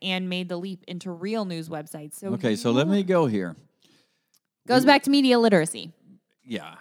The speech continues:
Speaker 2: Okay, so now we have, um, Epstein, who is dead,
Speaker 1: Mm-hmm.
Speaker 2: supposedly by suicide.
Speaker 1: Yep.
Speaker 2: And we're talking about,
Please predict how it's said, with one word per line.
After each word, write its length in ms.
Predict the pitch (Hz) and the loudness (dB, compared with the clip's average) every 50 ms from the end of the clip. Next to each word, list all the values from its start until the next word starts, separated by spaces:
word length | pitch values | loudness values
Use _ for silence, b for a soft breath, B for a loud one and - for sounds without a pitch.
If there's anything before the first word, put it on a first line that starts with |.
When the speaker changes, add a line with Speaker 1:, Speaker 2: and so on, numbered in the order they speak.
| - - - | -20 -16 -12
Speaker 2:
Okay, 340 | - 131 - - 113 110 117 | -10 -8 -6 -4 -2 -2 -2
so 420 | 110 - - 143 143 139 139 135 | -2 -2 0 2 2 4 2 2
now 340 | 135 135 151 175 185 180 175 | 0 0 -2 0 2 4 4
we 200 | 175 160 156 147 | 6 6 6 6
have, 500 | 143 143 143 143 139 131 123 117 110 117 | 4 4 4 4 2 2 0 -2 -2 0
um, 460 | 123 123 127 123 123 120 120 110 101 - _ _ _ _ _ _ _ _ _ _ _ _ _ _ _ _ _ _ - - | 2 4 4 4 4 4 2 0 -2 -4 _ _ _ _ _ _ _ _ _ _ _ _ _ _ _ _ _ _ -4 0
Epstein, 640 | 165 190 175 156 - - 139 127 127 123 127 135 | 0 0 -2 -4 -4 0 2 2 4 4 2 0
who 280 | 127 110 120 135 135 127 | 0 0 0 0 2 2
is 300 | 85 123 120 117 107 104 | 2 2 2 2 2 0
dead, 520 | 92 92 123 131 117 90 90 95 110 127 131 - _ _ _ _ _ _ _ _ _ _ _ | -2 -2 -2 0 0 -2 -2 -6 -8 -8 -10 -14 _ _ _ _ _ _ _ _ _ _ _
Speaker 1:
Mm-hmm. 300 | _ _ _ _ _ _ _ | _ _ _ _ _ _ _
Speaker 2:
supposedly 640 | _ - 127 107 - 139 139 160 156 156 156 160 | _ -8 -6 0 2 4 4 4 4 2 0 -2
by 260 | 151 123 127 127 131 123 | -2 0 0 0 0 0
suicide. 960 | - - - - 160 165 139 113 - - 104 90 87 90 92 95 110 110 - _ _ | -2 -4 -2 0 2 2 2 2 0 -2 -4 -4 -4 -4 -6 -6 -8 -10 -14 _ _
Speaker 1:
Yep. 220 | - 175 190 190 _ _ _ _ _ _ - | -10 -8 -8 -8 _ _ _ _ _ _ -4
Speaker 2:
And 180 | 107 113 117 113 | 0 0 2 2
we're 100 | 113 113 | 2 0
talking 360 | 110 - 139 147 139 - 139 | 0 0 0 0 0 0 -4
about, 420 | 131 127 123 120 123 123 120 113 | -4 -2 0 2 2 2 0 -2